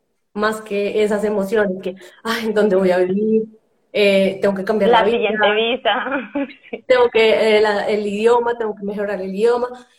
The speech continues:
Speaker 1: Y bueno, muchas cosas. Y tú como que estás mucho, o-, ocu-, te ocupas mucho como de ese tipo de preocupaciones. Eh, y que pues cuando tú estás migra-,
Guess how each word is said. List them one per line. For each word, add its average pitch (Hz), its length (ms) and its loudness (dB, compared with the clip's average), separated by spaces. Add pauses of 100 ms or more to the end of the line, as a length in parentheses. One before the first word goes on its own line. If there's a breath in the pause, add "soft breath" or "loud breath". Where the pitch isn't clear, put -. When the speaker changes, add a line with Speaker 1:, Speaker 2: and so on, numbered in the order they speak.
(360 loud breath)
Speaker 1:
Y 254 100 -2
bueno, 220 220 4
muchas 208 320 -4
cosas. 247 360 -2
Y 269 120 -8
tú - 80 -10
como 233 200 -2
que 285 100 0
estás 247 340 -6 (120)
mucho, 240 300 -2 (260)
o-, - 200 0 (140)
ocu-, - 220 -10 (140)
te 247 60 4
ocupas 233 380 0
mucho 254 320 0
como 247 220 2
de 240 80 4
ese 220 140 -4
tipo 208 260 -6
de 214 60 0
preocupaciones. 226 920 0 (800)
Eh, 208 580 4
y 208 160 -4
que 233 120 4
pues 220 220 2
cuando 233 220 -2
tú 214 100 -8
estás 202 220 -2
migra-, 226 520 -2